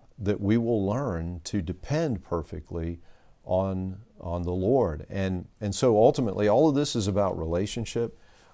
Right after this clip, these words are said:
with the Lord. This is why he is the source of all of, of our joy. The more we know him, the more we depend on him, the more we look to him, the more we follow him, the more of this joy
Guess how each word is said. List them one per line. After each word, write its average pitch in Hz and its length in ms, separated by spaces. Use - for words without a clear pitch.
with 98 200
the 95 80
Lord. 95 420
This 98 220
is 107 120
why 92 500
he 110 260
is 98 160
the 95 80
source 104 380
of 90 140
all 98 300
of, 87 280
of 87 200
our 85 180
joy. 98 460
The 82 120
more 110 500
we 98 140
know 104 280
him, 123 220
the 101 100
more 87 260
we 80 120
depend 107 400
on 117 160
him, 113 280
the 90 80
more 82 220
we 78 140
look 104 280
to 95 100
him, 107 220
the 92 60
more 80 220
we 76 140
follow 101 420
him, 95 340
the 92 100
more 101 280
of 87 140
this 87 180
joy 92 640